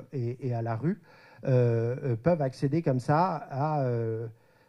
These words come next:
euh, à leurs proches, en, en téléphonant à leurs proches. Euh, le, le, le, le problème un petit peu, euh, que j'ai avec Salam, c'est que je, je, je pourrais soit en parler, euh, pendant des heures, soit, euh,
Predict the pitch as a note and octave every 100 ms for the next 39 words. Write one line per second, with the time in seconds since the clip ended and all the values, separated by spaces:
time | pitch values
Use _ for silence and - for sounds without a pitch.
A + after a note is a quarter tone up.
0 | - B2 A2+ A2 C3 B2 G#2+ - D3 D#3+
1 | C3+ B2 G#2+ B2+ A#2 B2+ C3 B2+ C3 C#3+
2 | A2 - - - - - _ _ - _
3 | _ - - - _ _ C#3+ C#3 C3+ C3+
4 | C3 B2+ B2 B2 C#3+ C#3 _ _ _ _
5 | _ _ _ _ _ _ D3 C#3+ C3+ C#3+
6 | D#3+ D3 - D#3 C#3+ C#3+ D#3 C#3+ G3+ G3
7 | A#3 E3+ C#3+ E3+ E3 F#3 E3+ C#3+ A#2+ C#3+
8 | C#3 D#3+ C#3 C3+ D3+ F3 F#3+ - C3+ B2
9 | - C3+ - C#3 - - B2 A#2 C#3 C#3
10 | B2+ F3 F3 D3+ C#3+ D3 D#3 B2+ A#2 B2
11 | B2 A#2 A2+ G#2+ A#2+ A#2 E3 F3 - -
12 | D#3 C#3+ B2 A2